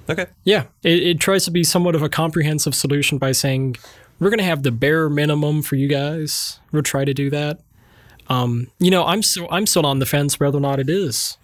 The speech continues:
Speaker 2: entirely economic. I think it is. I think it's moving very quickly that way in light of rare earth metal. I mean, it isn't just economics. You have to realize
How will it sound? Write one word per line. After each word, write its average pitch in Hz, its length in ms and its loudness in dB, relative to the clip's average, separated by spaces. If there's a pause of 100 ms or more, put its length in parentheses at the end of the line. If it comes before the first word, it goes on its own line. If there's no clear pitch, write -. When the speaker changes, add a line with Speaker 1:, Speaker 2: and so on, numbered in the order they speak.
(140)
Speaker 2:
entirely 135 560 -2
economic. 135 560 -4
I 127 100 -2
think 135 180 -2
it 120 80 -2
is. 135 440 -4 (180)
I 143 80 0
think 139 160 -2
it's 131 180 -4
moving 143 360 0
very 135 220 -2
quickly 135 320 -4
that 131 240 -4
way 156 180 0
in 143 120 -2
light 123 200 -4
of 123 220 -8 (460)
rare 147 220 4
earth 151 200 0
metal. 151 440 0 (400)
I 170 60 2
mean, 175 140 4
it 180 100 4
isn't 208 200 0
just 190 220 0
economics. 151 560 -2
You 123 60 0
have 131 160 -4
to 131 80 -6
realize 131 500 -4